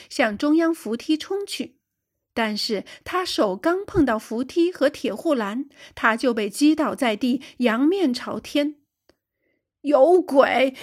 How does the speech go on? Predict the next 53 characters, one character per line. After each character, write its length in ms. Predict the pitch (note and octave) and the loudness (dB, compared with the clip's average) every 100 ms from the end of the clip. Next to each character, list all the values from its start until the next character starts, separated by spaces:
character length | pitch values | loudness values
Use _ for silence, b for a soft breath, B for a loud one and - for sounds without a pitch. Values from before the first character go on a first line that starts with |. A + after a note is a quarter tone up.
| E4+ | 4
有 160 | E4 A#4 B4 | 8 8 6
鬼！” 640 | G4+ - - E4 D#4 - _ _ - | 4 4 6 4 4 -6 _ _ -20
他 220 | - G#3+ | -12 -10
喊 320 | - A3 - _ b b b | -8 -10 -10 _ b b b
，“我 260 | G4 A3 | 6 6
遭 320 | G#3+ B3 A#3+ | 6 4 4
到 160 | B3+ C4 | 4 4
雷 240 | C4 B3 B4 | 4 0 -4
劈 300 | - D4 A#2 | -4 -4 -4
了。” 200 | A#2 - _ _ _ _ _ _ _ _ | -6 -8 _ _ _ _ _ _ _ _
这 320 | - A4+ E4+ | -2 0 2
句 160 | C4+ A#3+ | 0 -2
话 260 | B3 A3+ | 2 0
为 160 | A3+ A3+ | 2 -2
我 160 | G#3+ A#3 | -2 -4
解 240 | A#3+ F3+ | -6 -6
释 180 | - A#3 | -4 -4
了 120 | G#3 | -4
一 180 | F#3 G#3 | -6 -8
切。 400 | - F4 C4+ - _ _ b b - | -6 -4 -4 -6 _ _ b b 0
这 200 | D#4+ C4+ | 2 2
已 120 | G#3+ | -2
不 300 | G#3+ G#3 A#3+ | -6 -6 -4
再 300 | B3 F4 A#3 | -2 -2 -2
是 180 | - B3 | -2 -2
一 160 | G#3+ | -4
根 220 | G#3+ B3+ | -2 -2
铁 240 | C4+ - F3+ | -2 -4 -8
护 220 | - F4 | 0 0
栏， 320 | A#3+ G3 C4 _ _ _ - | 0 -6 -12 _ _ _ -6
而 360 | G#3 G3+ A#3 C#4 | -2 -2 -2 -4
已 280 | B3 G#3+ G3 | -4 -4 -6
经 300 | - D4 E4 | 0 2 2
变 260 | F4 E4 A3+ | 2 2 0
成 180 | A#3+ | -4
了 100 | G#3 | -4
一 180 | A3+ A#3 | -4 -4
根 320 | - B3 B3+ C4 B B | -2 -2 -4 -6 B B
与 180 | A#3+ | 0
潜 320 | C4+ - C4 F4+ | 0 -2 0 0
水 220 | - F#3 | 0 -2
船 300 | - G3+ A#3+ | -4 -4 -4
上 140 | F#4+ | 0
的 120 | D4 | 0
电 240 | - F4 D4 | 2 2 2
源 180 | A3 B3+ | 2 -4
相 280 | C4+ F4 | -2 -2
通 180 | F4+ G4 | -2 -2
的 100 | D4 | -4
金 260 | G3 F#4 G4+ | -2 -4 -4
属 160 | C#4 | -6
电 240 | D4+ E4 E4+ | -2 0 0
缆。 240 | A3 E3+ | 0 -4